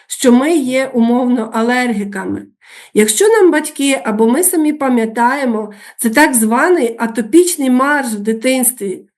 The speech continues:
алергічні риніти, е, в-, алергічні, е, кропив'янки, якісь ураження алергічні шкіри. Якщо,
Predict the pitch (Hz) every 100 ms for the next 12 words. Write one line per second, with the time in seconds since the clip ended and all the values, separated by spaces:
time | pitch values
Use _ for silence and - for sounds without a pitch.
0 | _ _ _ - 240 311 370 392 381 -
1 | 302 294 285 269 262 240 226 220 220 _
2 | - - - 214 214 214 208 202 208 214
3 | 202 208 214 220 - 240 277 277 285 330
4 | - - 277 269 269 247 240 214 220 220
5 | 220 262 294 294 277 254 247 240 226 220
6 | 202 202 202 214 214 220 220 269 - 262
7 | 262 302 330 302 269 240 240 233 294 302
8 | 269 254 - - 233 214 202 - - _
9 | _ - - - - - - 202 233 220
10 | 220 - - - - 294 330 370 349 330